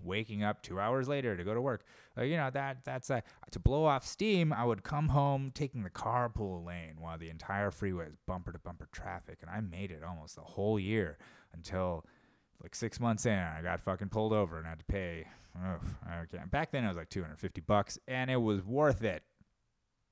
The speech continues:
I mean, that's the kind of job it was, you know. Um, but look, I still felt like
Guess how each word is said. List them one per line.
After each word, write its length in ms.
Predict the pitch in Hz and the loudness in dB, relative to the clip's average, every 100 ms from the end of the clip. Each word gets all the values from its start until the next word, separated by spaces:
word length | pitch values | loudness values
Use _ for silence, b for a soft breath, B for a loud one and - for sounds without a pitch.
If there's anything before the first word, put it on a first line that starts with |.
| _ _ _ _ _ - | _ _ _ _ _ -2
I 40 | |
mean, 120 | 120 | 2
that's 180 | 110 127 | 2 0
the 80 | 143 | -2
kind 280 | 123 127 120 | 0 2 4
of 200 | 98 80 | 2 2
job 460 | 107 98 113 110 | 2 6 6 4
it 100 | 98 | 2
was, 240 | 90 85 90 | 0 -2 -2
you 80 | |
know. 240 | 90 87 92 b b b b b - | -2 -2 -2 b b b b b -4
Um, 540 | 95 92 87 87 90 - _ _ _ _ _ _ _ _ _ _ _ _ _ _ _ _ _ _ _ _ _ _ _ _ _ _ - | 0 0 0 -4 -10 -14 _ _ _ _ _ _ _ _ _ _ _ _ _ _ _ _ _ _ _ _ _ _ _ _ _ _ -4
but 280 | 120 98 - _ _ _ _ _ _ - | -2 0 -4 _ _ _ _ _ _ -10
look, 360 | 92 127 - - _ _ _ _ _ _ _ _ _ - | -8 -10 -14 -20 _ _ _ _ _ _ _ _ _ -8
I 160 | 92 | -6
still 340 | 87 - 87 85 | -6 -6 -6 -6
felt 340 | - 82 87 | -6 -6 -8
like 300 | 85 76 76 | -12 -12 -16